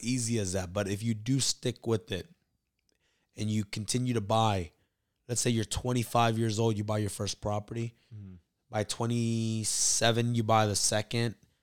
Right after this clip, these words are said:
Speaker 1: Thirty, you buy the third. But here's the cool part. Once you accumulate amount, a, a good amount, like three, four, five that are cash flowing,
Speaker 2: Mm-hmm.
Speaker 1: now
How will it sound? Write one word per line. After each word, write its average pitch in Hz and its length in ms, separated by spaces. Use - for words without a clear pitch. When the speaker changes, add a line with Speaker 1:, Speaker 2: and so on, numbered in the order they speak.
Speaker 1:
Thirty, 120 300
you 110 200
buy 107 540
the 101 120
third. 120 420
But 107 120
here's 131 200
the 107 60
cool - 260
part. 95 340
Once 117 220
you 131 80
accumulate 123 460
amount, 104 320
a, 101 200
a 98 60
good 110 180
amount, 104 320
like 110 180
three, 113 160
four, 107 280
five 113 420
that 95 120
are 98 80
cash 107 320
flowing, 147 420
Speaker 2:
Mm-hmm. 95 920
Speaker 1:
now 120 280